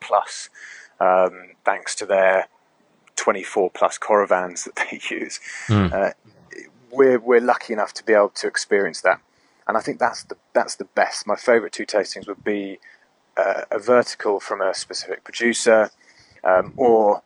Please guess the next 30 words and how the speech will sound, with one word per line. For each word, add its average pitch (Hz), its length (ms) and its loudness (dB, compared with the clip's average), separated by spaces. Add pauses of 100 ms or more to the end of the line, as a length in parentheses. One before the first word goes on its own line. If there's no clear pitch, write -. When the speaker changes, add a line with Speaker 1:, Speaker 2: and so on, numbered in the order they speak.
(140)
Speaker 1:
a 101 100 -4
horizontal 101 560 -6
where 101 140 0
you 98 140 -8
can 104 180 -12
look 101 220 -10
at 104 160 -2 (680)
ten 101 480 -2
plus 107 300 -2
wines 101 380 -2
from 95 100 -16
the 92 60 -12
same 98 360 -4
vintage, 113 720 -2
different 101 300 -8
appellations, 98 760 -4 (340)
and 92 220 -2
be 104 120 -2
able 104 120 2
to - 120 -10
compare, 98 640 0 (320)
uh, 90 380 2
amongst - 380 -2
them. 90 140 -2
Because 101 260 -4
until 127 260 -4
you 113 80 -4
can 104 160 -8
do 123 240 0
that, 101 240 0